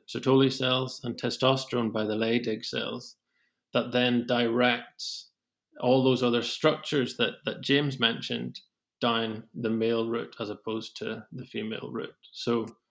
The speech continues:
your, your anti-Mullerian hormone causes the Mullerian ducts, which become the uterus in the female. It causes them to regress,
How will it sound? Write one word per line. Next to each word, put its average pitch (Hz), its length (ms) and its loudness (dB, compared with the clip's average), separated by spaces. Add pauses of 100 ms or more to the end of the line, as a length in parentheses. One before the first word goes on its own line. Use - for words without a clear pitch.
(400)
your, 117 640 -2
your 117 260 -2
anti-Mullerian 123 760 4
hormone 113 600 0
causes 110 640 -4
the 113 140 -2
Mullerian 113 600 2
ducts, - 640 -4
which - 280 -8
become 113 320 -4
the 107 80 -4
uterus 117 400 -4
in 117 100 -4
the 113 80 -4
female. 117 580 -6 (380)
It 123 160 -2
causes 117 260 2
them 107 300 -2
to 110 340 -4 (540)
regress, - 640 -2